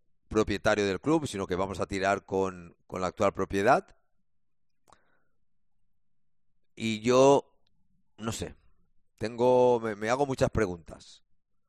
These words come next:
porque no, no, no tengo las cosas muy claras de lo que puede pasar en el futuro. Y ahora hablaremos de nombres propios. Nombres propios que,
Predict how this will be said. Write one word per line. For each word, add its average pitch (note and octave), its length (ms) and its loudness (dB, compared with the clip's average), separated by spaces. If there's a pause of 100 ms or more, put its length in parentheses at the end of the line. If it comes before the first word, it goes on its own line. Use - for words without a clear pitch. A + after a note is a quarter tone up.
(800)
porque G2 300 -2
no, B2 380 2
no, A#2+ 220 -4
no B2 120 -4
tengo C3+ 180 0
las B2 100 2
cosas A2+ 240 -6
muy G#2 120 -6
claras - 680 -6 (320)
de F#2+ 140 -6
lo F#2+ 100 0
que F#2 100 -2
puede F#2+ 200 0
pasar F#2 300 0
en F#2 100 -2
el F2 100 -2
futuro. D#2+ 440 -8 (1700)
Y A2 200 -2
ahora C3 160 6
hablaremos C3 420 4
de G2+ 140 -4
nombres G2 260 -4
propios. - 580 -12 (920)
Nombres G#2+ 280 -2
propios D#3 440 2
que, G#2 480 0